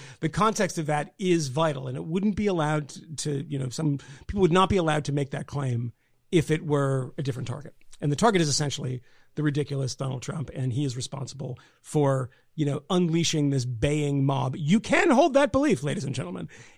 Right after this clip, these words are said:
and actually think the reporting on this has been shameful and has, everybody has been looking to play this up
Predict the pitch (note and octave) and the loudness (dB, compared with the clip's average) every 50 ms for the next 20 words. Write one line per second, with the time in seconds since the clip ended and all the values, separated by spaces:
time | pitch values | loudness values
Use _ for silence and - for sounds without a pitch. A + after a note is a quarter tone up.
0 | _ _ - A3 A#3+ C4 B3+ A#3+ A3 G#3 - - G3+ F#3 - G3 - F3 D#3+ D3+ | _ _ 4 6 6 6 6 6 4 4 4 2 2 2 2 0 0 0 -2 0
1 | - F3+ E3 D#3+ D#3+ D3+ D3+ D3 C#3+ - - - - - - - - G3 G3+ G3 | 0 0 0 2 2 0 0 0 -2 -4 -6 -10 -14 -14 -6 -2 2 4 4 4
2 | E3 C#3+ E3+ D#3+ D#3+ D#3 D#3 D#3 - - - - F3 E3+ E3+ E3 - - D3+ C#3+ | 2 2 2 2 2 2 2 0 -2 -4 -4 -2 0 0 0 0 0 0 0 0
3 | C#3 C3+ - - - - - - E3+ D#3 D#3 E3 C3 - - - - A3 B3 B3+ | 0 -2 -4 -10 -18 -14 -6 -2 0 2 2 2 0 -4 -6 -2 0 2 2 2
4 | A3 G#3+ C#4 C4 B3+ G3+ G#3+ G#3 G#3 G3+ F#3+ C#3 F3+ F3 E3+ D#3+ E3 E3+ E3+ - | 2 2 4 4 4 4 4 4 4 4 2 2 2 2 2 4 4 2 2 2
5 | E3+ E3 E3 D#3 - D3+ - - F3 F3 F3+ F#3+ F#3 - E3+ D3 C#3 C3+ | 0 -2 -2 -2 -4 -6 -6 -4 -4 -2 -2 -2 -2 0 0 0 -2 -2